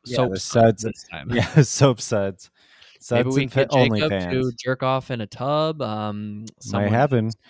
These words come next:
Speaker 1: Someone
Speaker 2: open
Speaker 1: might
Speaker 2: up
Speaker 1: wanna drink.
Speaker 2: after.
Speaker 1: Yeah. <laughs>
Speaker 2: I don't know. I mean, this is, this is high quality content we're talking about here. So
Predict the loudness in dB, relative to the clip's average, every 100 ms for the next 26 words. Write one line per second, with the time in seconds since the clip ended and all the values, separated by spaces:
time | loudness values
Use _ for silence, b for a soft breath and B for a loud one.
0 | b 2 4 6 4 4 6 6 4 4
1 | 4 2 -6 -4 2 6 6 2 -10 -14
2 | -18 -20 -20 -16 -12 -6 -2 -2 -4 -6
3 | _ _ _ -14 -12 -10 -12 -10 -10 -8
4 | -10 -10 -14 -20 _ _ -14 -12 -8 -6
5 | -4 -4 -4 -6 -12 -12 -18 _ -20 -20
6 | -20 -20 -20 _ -18 -18